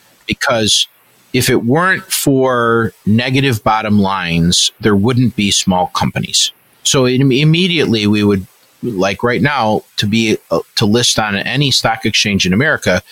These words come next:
you have to have ebitda for three years in a row. I mean, the NASDAQ markets, you don't have ebitda, you forget it.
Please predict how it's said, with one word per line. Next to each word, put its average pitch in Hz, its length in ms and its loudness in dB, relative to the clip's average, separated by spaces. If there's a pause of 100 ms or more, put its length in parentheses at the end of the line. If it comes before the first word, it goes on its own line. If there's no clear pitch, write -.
(280)
you 117 100 0
have 120 220 -4
to 120 60 -4
have 110 240 -4
ebitda 107 680 0
for - 200 -6
three 104 300 -2
years 107 400 0
in 92 80 0
a 90 60 0
row. 110 320 0
I 82 40 -2
mean, 85 240 -2
the 90 80 0
NASDAQ 95 460 -2 (100)
markets, - 640 -2
you 98 120 0
don't 95 120 -2
have 90 140 -2
ebitda, 90 380 -2
you 82 360 -2
forget 131 260 -2
it. 76 120 -10